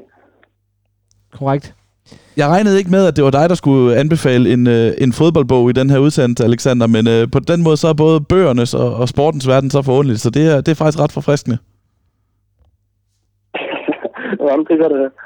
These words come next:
Speaker 2: Så, øh, jeg tror, vi vil sige, øh, tusind tak, fordi du var med. Det var virkelig, virkelig fedt, at vi kunne få en linje igennem til ikke helt Urawa, men i, i hvert fald et sted over omkring i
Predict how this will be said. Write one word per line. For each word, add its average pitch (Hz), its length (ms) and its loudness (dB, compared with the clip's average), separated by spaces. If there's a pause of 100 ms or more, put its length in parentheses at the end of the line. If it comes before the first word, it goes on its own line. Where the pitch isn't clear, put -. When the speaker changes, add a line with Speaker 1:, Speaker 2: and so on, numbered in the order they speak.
(640)
Speaker 2:
Så, 135 320 2
øh, 104 300 -2
jeg 139 80 0
tror, 202 160 0
vi 233 60 0
vil 170 80 2
sige, 139 340 2
øh, 120 60 0
tusind 180 380 -4
tak, 180 180 -2
fordi 175 240 0
du 165 180 0
var 131 320 2
med. 156 240 2
Det 185 160 0
var 170 80 2
virkelig, 185 240 0
virkelig 185 200 0
fedt, 180 180 0
at 165 100 -2
vi 160 80 -2
kunne 151 140 -6
få 156 120 0
en 151 80 -2
linje 170 220 0
igennem 165 240 0
til 139 360 0 (400)
ikke 170 220 -2 (180)
helt 202 400 2
Urawa, 165 480 2
men 135 180 0
i, 139 40 0
i 139 180 -4
hvert 143 160 0
fald 151 140 -2
et 127 60 -4
sted 156 220 0
over 139 200 0
omkring 131 320 -2
i 123 80 -2